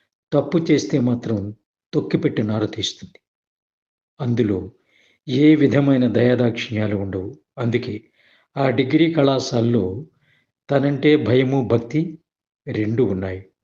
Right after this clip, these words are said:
ఆ రోజు క్లాస్ అయిన తరువాత ఆ ఇద్దరిని పిలిచి చెప్పింది,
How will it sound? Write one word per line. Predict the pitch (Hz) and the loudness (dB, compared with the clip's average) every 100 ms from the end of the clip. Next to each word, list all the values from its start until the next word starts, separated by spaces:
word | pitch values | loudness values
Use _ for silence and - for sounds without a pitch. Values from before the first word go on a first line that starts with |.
| _ _ _ _ _ _ _ _ _ _ _ _ _ _ _ _ _ | _ _ _ _ _ _ _ _ _ _ _ _ _ _ _ _ _
ఆ | 156 165 | 2 4
రోజు | 185 165 147 104 - - _ _ _ _ _ | 2 2 0 -2 -6 -10 _ _ _ _ _
క్లాస్ | 151 151 190 190 | 4 4 2 2
అయిన | 170 156 | 0 0
తరువాత | - 139 131 131 127 127 101 - - - - - _ _ 143 | 0 0 2 0 0 -4 -4 -12 -20 -20 -20 -20 _ _ 0
ఆ | |
ఇద్దరిని | 135 131 127 151 139 | 2 2 2 2 2
పిలిచి | - 123 123 98 | 0 -4 -2 -4
చెప్పింది, | - - 117 95 | -4 -4 -4 -6